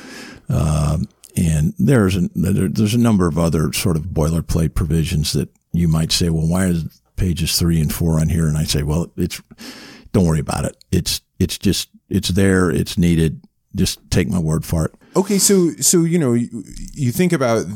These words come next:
Speaker 2: trying to see into the future and writing down for these, um, e-, eventualities or things that could happen,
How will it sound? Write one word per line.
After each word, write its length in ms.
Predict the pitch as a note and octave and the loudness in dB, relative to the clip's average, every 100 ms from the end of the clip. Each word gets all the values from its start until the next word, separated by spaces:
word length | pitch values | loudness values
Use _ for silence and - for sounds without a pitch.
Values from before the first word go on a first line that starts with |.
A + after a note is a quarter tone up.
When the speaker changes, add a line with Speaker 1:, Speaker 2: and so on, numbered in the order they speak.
| - | -6
Speaker 2:
trying 280 | - C#3 C3+ | -2 2 2
to 60 | A#2+ | 2
see 280 | - D3+ D3 | 2 2 2
into 160 | C#3 | 2
the 80 | B2+ | 0
future 500 | - A2+ - G2+ G2+ | 0 -2 0 0 0
and 320 | - F#2+ F#2+ | 0 2 2
writing 360 | F#2+ A2 B2+ A#2 | 2 0 0 0
down 280 | G#2 G#2+ G#2 | 0 0 -2
for 160 | - | -2
these, 400 | F#2+ G2 G2 F2+ F#2 F2+ | 0 2 2 0 -2 0
um, 520 | F#2 F2 F2+ F2 F2+ - | 0 0 0 0 -4 -4
e-, 140 | F#2+ - | -4 -2
eventualities 720 | G2 A#2+ A#2+ G#2 G2 F#2+ E2+ | 0 0 0 -2 0 0 -2
or 60 | F#2 | 0
things 260 | C#3+ C3 | 0 0
that 140 | A#2+ - | 0 0
could 160 | A#2+ | 0
happen, 480 | G#2 F2+ F#2+ F#2+ | 0 -2 0 -2